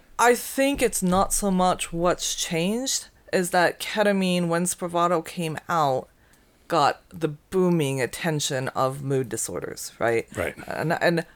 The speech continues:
Speaker 1: I am not a
Speaker 2: True.
Speaker 1: psych specialist, and if I'm referring to these, these conditions inappropriately, I apologize. Um, but,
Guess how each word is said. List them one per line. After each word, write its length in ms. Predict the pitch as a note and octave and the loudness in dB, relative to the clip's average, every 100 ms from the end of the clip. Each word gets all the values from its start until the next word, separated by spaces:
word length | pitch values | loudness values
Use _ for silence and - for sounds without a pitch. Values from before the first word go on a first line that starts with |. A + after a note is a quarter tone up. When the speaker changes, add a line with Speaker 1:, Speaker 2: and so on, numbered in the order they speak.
| _ _ - - _ _ - | _ _ -12 -12 _ _ -2
Speaker 1:
I 100 | F#3 | 2
am 140 | F#3 F3 | 4 4
not 160 | D#3 | 4
a 40 | D3+ | 6
Speaker 2:
True. 100 | C#3+ | 6
Speaker 1:
psych 180 | D#3 | 4
specialist, 520 | - E3 D#3+ E3+ D#3 - | 4 2 4 4 4 4
and 80 | D3 | 4
if 60 | |
I'm 180 | F3+ F#3+ | 4 4
referring 400 | D3+ C#3 D3 D3+ | 2 2 2 2
to 60 | D3+ | 2
these, 380 | C#3 C#3 C3+ - | 0 0 -2 -4
these 800 | C#3 - - C3+ C3+ C3+ - - _ _ - | -10 -10 -2 -2 0 -2 -2 -6 _ _ -2
conditions 580 | F3+ C#3 C3+ D3 C#3+ C#3 | 0 2 2 2 0 2
inappropriately, 680 | C3 B2 B2 - A#2 F#2 A#2 | 2 2 -2 2 2 2 2
I 60 | |
apologize. 720 | B2 B2+ A2+ A2+ A#2 A#2 C3 - - - - - | 2 2 0 2 2 2 0 -4 -18 -18 -8 0
Um, 580 | C3 C3 B2+ B2+ B2+ - - - _ | 4 6 6 4 2 -6 -16 -20 _
but, 420 | D3 C#3+ C3+ - | 2 6 6 4